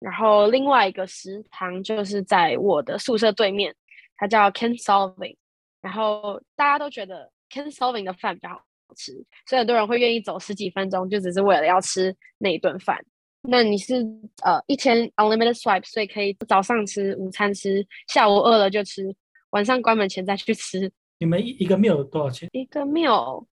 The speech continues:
Speaker 1: 十三块，就如果你没有 meal plan 的话，十三块，也可以买那种就是一次买很多餐，然后一个 meal 十块这样。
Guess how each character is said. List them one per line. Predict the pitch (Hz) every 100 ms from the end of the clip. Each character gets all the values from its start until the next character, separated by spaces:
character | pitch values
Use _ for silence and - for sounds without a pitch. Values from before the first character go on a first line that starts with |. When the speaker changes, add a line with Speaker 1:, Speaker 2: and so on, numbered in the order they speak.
| _
Speaker 1:
十 | _ - - 214
三 | - - 226 214
块， | 233 233
就 | 208 269
如 | 247
果 |
你 | 226
没 | 208
有 | 202
meal | 196 190
plan | 180 - 139 - _ _ _ _ _ -
的 | 185
话， | 196
十 | 190
三 | - -
块， | - 226 233
也 | 202 220 214
可 | 214
以 | 240
买 | 220
那 | 190 202
种 | 180
就 | 185
是 | 196 208 196 _ _
一 | -
次 | 220
买 | 262 202
很 |
多 | 185 190
餐， | - 190 180
然 | 180
后 | 190
一 |
个 | 190
meal | 185 180 170
十 | - - 160
块 | - 190 135
这 |
样。 | 143